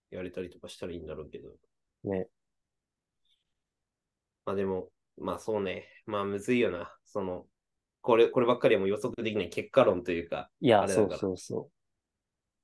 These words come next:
Speaker 2: う。まあ、だ-、何年後かにはできてるんだろうけど、それが何年後かになるかは分からんっ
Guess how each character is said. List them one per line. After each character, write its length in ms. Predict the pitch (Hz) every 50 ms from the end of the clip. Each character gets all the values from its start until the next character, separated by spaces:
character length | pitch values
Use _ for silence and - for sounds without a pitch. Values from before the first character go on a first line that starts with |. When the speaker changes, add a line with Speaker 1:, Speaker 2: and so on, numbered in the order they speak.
| _ _ _ _ _ _ _ _ _ _ _ _ _ _ _ _ _ _ _ _ _ _ _ _ _
Speaker 2:
う。 60 | - 131
ま 80 | 110 107
あ、 40 | 95
だ-、 120 | 95 107
何 340 | 107 110 131 175 202 208 214
年 240 | 226 233 226 220 220
後 120 | 247 247
か 100 | 254 226
に 120 | 175 160 131
は 80 | 113
で 140 | 113 131 135
き 100 | - -
て 100 | - 131
る 80 | 117 107
ん 80 | 107
だ 140 | 101 104 101
ろ 140 | 90 98 98
う 40 | 98
け 120 | - 117
ど、 140 | - - - _
そ 160 | - - 135
れ 80 | 151 170
が 80 | 170
何 240 | 151 156 170 175 175
年 160 | 170 170 170
後 160 | 170 165 170 156
か 120 | - 131
に 220 | 117 107 107 123
な 120 | 120 120 113
る 80 | 110
か 160 | - - 113 101
は 160 | 95 95 98
分 40 | -
か 120 | - 104
ら 120 | 101 90
ん 40 | 87
っ 40 | 90